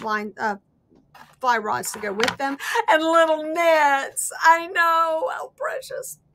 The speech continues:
So this is pretty cute. This is, like, vintage stuff. This is a clipboard, and who doesn't need a good clipboard? But it's really tiny.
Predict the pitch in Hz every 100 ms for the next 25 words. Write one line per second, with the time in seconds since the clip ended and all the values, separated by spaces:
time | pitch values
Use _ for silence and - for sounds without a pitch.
0 | _ _ _ _ _ _ - 294 269 403
1 | 415 370 277 247 - 233 226 - 330 381
2 | 330 - 220 208 190 214 208 190 - 208
3 | 196 202 - 302 320 - 226 214 220 180
4 | 180 196 220 226 262 214 202 190 196 -
5 | - - - 190 - 208 226 196 - -
6 | 349 277 - - 254 -